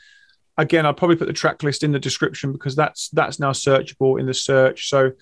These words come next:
again, if somebody was searching for that artist or that track, then it would bring up your post because of that, because of the names in the,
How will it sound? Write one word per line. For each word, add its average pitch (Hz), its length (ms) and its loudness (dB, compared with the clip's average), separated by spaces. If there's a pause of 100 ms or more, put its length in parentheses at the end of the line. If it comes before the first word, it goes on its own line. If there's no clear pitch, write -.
(360)
again, 143 220 2
if 131 80 -2
somebody 147 240 2
was 135 160 2
searching 139 340 0
for 135 140 -4
that 131 160 0
artist 135 480 0
or 131 100 2
that 131 240 2
track, - 580 0
then 135 120 0
it 127 80 -2
would - 120 -6
bring 135 140 -2
up 131 180 -2
your 127 160 2
post 127 480 -2
because 127 280 -2
of 123 80 -2
that, - 320 0 (500)
because 131 220 -4
of - 20 -6
the 131 140 0
names 127 360 0
in 123 120 -4
the, 123 120 -6